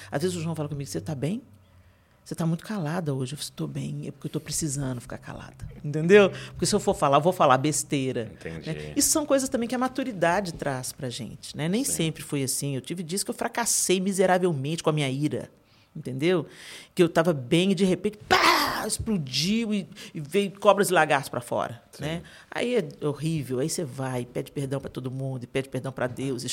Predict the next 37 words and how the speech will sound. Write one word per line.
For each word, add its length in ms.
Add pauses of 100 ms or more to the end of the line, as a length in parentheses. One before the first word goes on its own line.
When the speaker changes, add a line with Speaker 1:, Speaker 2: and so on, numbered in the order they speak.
Speaker 1:
chora 300 (340)
amargamente, 720 (180)
mas 320 (140)
a 80
gente 200
tem 100
que 100
ir 20
aprendendo 400
com 140
isso, 400 (120)
Speaker 2:
Sim. 240
Speaker 1:
né? 280 (580)
Então, 540 (220)
é 120
isso. 360
Speaker 2:
E 40
é 60
muito 200
doido 240
porque 540
você 200
contando, 520
assim, 240
né? 220 (380)
É, 680 (180)
o 80
meu, 640
a 80
minha 240
questão 320
atualmente 560
é 40
inverso 560 (180)
disso, 420 (340)
Speaker 1:
Uhum. 180
Speaker 2:
né? 220